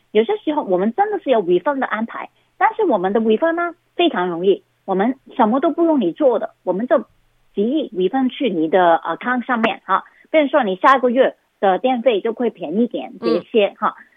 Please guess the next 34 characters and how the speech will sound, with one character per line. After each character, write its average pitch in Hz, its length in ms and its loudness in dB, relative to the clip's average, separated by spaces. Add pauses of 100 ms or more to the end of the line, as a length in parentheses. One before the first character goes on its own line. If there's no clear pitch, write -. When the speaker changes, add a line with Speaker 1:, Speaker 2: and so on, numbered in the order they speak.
(120)
Speaker 1:
所 392 120 -2
以 359 80 0
说 370 160 -2
大 339 160 0
家 349 160 0
不 339 180 -4
用 320 300 -2
去 - 160 -8
担 311 220 2
心 320 140 -4
说， 294 120 0
哦， 233 180 0
如 185 180 2
果 220 80 6
我 165 160 2
有 185 100 2
P 254 160 -4
G 294 80 -2
E 254 240 -2
refund 196 300 -2
的 247 120 0
话， 254 240 4 (260)
然 180 180 -2
后 220 60 2
我 190 160 0
要， 220 280 4
呃， 151 500 -4 (100)
把 185 160 -4
我 226 140 -4
的 190 120 -2
银 175 220 -2
行 165 180 -4
的， 180 300 2 (240)
呃， - 160 -8